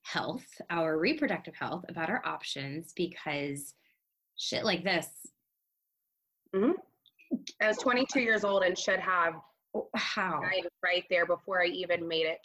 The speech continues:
Speaker 2: to the operating room. I'm so blessed that, you know, my, my son, I didn't lose my son.
Speaker 1: Yeah.
Speaker 2: Heart rate was so low for about three hours that they just thought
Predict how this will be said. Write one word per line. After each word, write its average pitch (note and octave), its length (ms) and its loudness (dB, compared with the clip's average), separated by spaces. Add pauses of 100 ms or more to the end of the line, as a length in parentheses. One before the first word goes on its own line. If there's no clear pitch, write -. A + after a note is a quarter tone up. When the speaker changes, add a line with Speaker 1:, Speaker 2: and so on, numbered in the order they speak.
Speaker 2:
to D3+ 420 -6 (400)
the F3+ 160 2
operating E3+ 480 2
room. E3 380 -2 (100)
I'm D#3+ 420 2
so - 440 2
blessed E3+ 440 0
that, C#3+ 400 2 (240)
you E3+ 160 -10
know, C#3+ 400 0
my, D#3 360 0
my D#3+ 240 0
son, F3 240 2
I D#3+ 40 0
didn't D#3+ 180 0
lose D#3 140 -4
my C#3 100 -8
son. - 180 -12 (540)
Speaker 1:
Yeah. F3+ 420 0 (520)
Speaker 2:
Heart E3 140 2
rate F#3 180 -2
was F3+ 220 -4
so E3+ 160 4
low E3 340 4
for E3 180 0
about D#3+ 360 0 (300)
three E3+ 260 0
hours D#3+ 560 0
that D#3 240 -14
they D#3 160 2
just D#3+ 340 -8
thought D3 280 2